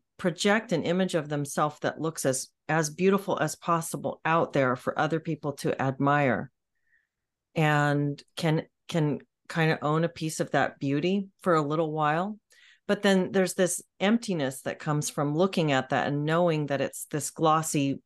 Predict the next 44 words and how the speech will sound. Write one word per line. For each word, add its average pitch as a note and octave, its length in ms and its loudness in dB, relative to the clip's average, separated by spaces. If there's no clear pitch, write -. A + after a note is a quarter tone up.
false F3 520 0
image, E3 540 2
that B2 160 0
it - 120 -8
doesn't F3+ 320 2
really E3 680 0
depict E3+ 400 -2
who E3+ 100 -6
you D3 220 0
actually B2+ 420 0
are. A#2 80 2
You C3 140 -4
don't D#3+ 240 -2
really D#3+ 320 0
possess C#3 480 -4
that - 240 -2
kind C#3 200 -2
of C3 140 -4
beauty. C#3 300 0
And C#3 100 -2
so F#3+ 100 -4
that's A3 240 0
just, - 240 -2
and F#3+ 140 4
that's A#3 160 2
just A#3 140 0
talking F3+ 260 0
about D3+ 160 0
a C#3 40 -6
superficial D#3+ 640 -2
beauty. - 320 -4
And B2+ 100 2
I'm D#3+ 80 4
sure G3 160 2
there's F3 180 2
a D#3 80 -6
lot D#3 160 2
of E3 80 2
different - 280 -4
angles C#3 300 -2
to - 80 -10
look C3+ 200 -4
at A#2+ 80 -10
that. C3+ 260 0